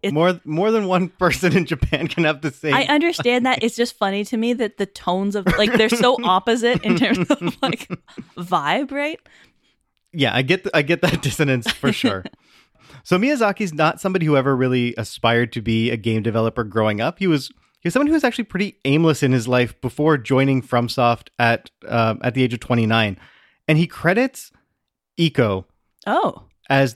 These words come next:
Speaker 2: the game that inspired him to actually get into game design. He said that this was the game that awoke him to the possibilities of the medium, and he decided that, "Oh, I wanna make these. I wanna
Speaker 1: Wow.
Speaker 2: make a game myself." So at twenty-nine, he joins FromSoft as a coder, working on the Armored Core series.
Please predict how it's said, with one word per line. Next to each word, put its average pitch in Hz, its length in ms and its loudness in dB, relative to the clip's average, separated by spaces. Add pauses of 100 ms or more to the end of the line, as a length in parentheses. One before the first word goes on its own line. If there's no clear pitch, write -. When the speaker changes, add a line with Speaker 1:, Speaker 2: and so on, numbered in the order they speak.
Speaker 2:
the 127 200 2
game 143 380 2
that 185 100 2
inspired 131 440 0
him 127 100 0
to 135 60 2
actually 123 220 -2
get 110 200 0
into 220 200 0
game 104 220 -2
design. 101 320 -4
He 101 60 -6
said 143 180 0
that 143 100 -8
this 156 140 0
was 208 140 -2
the 190 80 0
game 147 200 2
that 143 200 2
awoke 120 320 2
him 131 80 -2
to 135 80 0
the 123 80 2
possibilities 113 680 0
of 98 280 -4
the 110 80 -2
medium, 113 460 -2 (280)
and 131 120 0
he 135 60 2
decided 135 360 0
that, 127 160 -2
"Oh, 131 120 2
I 113 80 2
wanna 117 240 0
make 110 260 -2 (160)
these. 92 320 -6
I 110 60 -4
wanna 110 180 -2
Speaker 1:
Wow. 202 300 0
Speaker 2:
make - 40 -4
a 104 60 -4
game 101 80 -6
myself." - 420 -10 (460)
So 147 100 0
at 143 60 -2
twenty-nine, 196 440 2
he 160 180 2
joins 135 420 2
FromSoft 123 560 0
as 113 120 0
a 117 60 -4
coder, 156 460 2
working 127 240 0
on 113 80 2
the 107 60 0
Armored 127 280 2
Core 110 180 -2
series. 104 520 -6